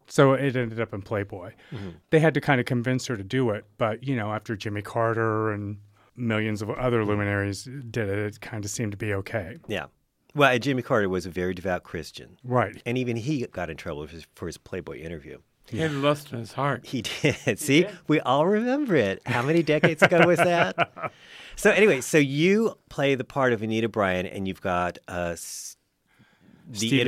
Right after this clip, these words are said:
Speaker 2: inter-, Ste-, yes, Stephen is the interviewer, and Madeline is the, oh, she's the centerfold, right?
Speaker 1: So, yeah, yeah, we decided, 'cause, you know, nobody,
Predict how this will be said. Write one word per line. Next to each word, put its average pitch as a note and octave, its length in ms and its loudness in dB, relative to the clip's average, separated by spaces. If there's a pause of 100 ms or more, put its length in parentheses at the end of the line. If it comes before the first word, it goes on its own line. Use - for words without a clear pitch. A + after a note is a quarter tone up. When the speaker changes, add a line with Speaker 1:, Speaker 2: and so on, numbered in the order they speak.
Speaker 2:
inter-, - 100 -12
Ste-, - 220 -10
yes, G#2 360 0
Stephen A2 300 -2
is A#2 80 -4
the C3+ 120 -2
interviewer, G#2+ 440 2
and G2+ 260 -4
Madeline F#2+ 480 0
is F2+ 360 -6
the, F2 520 -4
oh, A#2+ 220 -6
she's A#2+ 260 -4
the A#2 120 -2
centerfold, G2+ 540 -4
right? E2 240 -4
Speaker 1:
So, G3 260 0
yeah, A2 320 4 (140)
yeah, D#3 300 2
we D#3 220 -2
decided, G#3+ 640 -2
'cause, F3+ 260 -2
you F#3+ 80 2
know, D#3+ 220 2
nobody, G3 500 0